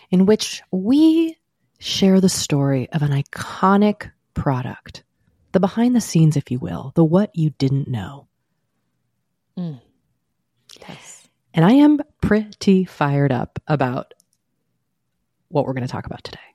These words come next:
Speaker 2: I can't wait. I, I saw in our,
Speaker 1: You
Speaker 2: in
Speaker 1: saw the
Speaker 2: our
Speaker 1: name.
Speaker 2: I saw the name
Speaker 1: Mm-hmm.
Speaker 2: and I was like, "Ooh."
Speaker 1: Oh my gosh. How have we not talked about this brand yet?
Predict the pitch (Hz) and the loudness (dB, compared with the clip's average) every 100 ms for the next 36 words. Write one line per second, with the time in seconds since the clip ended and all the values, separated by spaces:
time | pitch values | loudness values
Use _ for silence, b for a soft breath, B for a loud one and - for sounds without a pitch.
0 | _ _ _ _ _ b b b b b | _ _ _ _ _ b b b b b
1 | b b b _ _ - 180 - 247 170 | b b b _ _ -8 -6 0 0 -2
2 | - 147 - _ _ _ - 208 - 247 | -6 -8 -10 _ _ _ -6 -4 -4 -4
3 | 214 - 214 202 240 247 208 202 180 180 | -4 -2 -2 0 0 -2 -2 -2 0 0
4 | 175 175 - 175 185 185 180 143 123 127 | 0 -2 -6 -8 -4 0 0 0 -4 -8
5 | _ _ _ - 185 220 254 254 175 180 | _ _ _ -8 -2 0 2 0 -2 -8
6 | - 147 139 151 156 _ - 160 156 147 | -12 -10 -8 -8 -10 _ -12 -10 -10 -12
7 | 151 - - - 175 - 175 - - - | -16 -12 -4 -2 0 -2 -2 -2 -2 -4
8 | - - - 190 190 190 196 170 175 165 | -8 -12 -12 -10 -8 -6 -6 -8 -4 0
9 | 156 156 151 127 117 - - - 214 311 | 2 2 0 -2 -6 -8 -8 -2 0 0
10 | 359 254 220 226 - 160 - 151 123 - | -2 0 0 -2 -2 -2 -2 -4 -4 -4
11 | - - 107 98 - - - | -8 -8 -12 -12 -18 -18 -20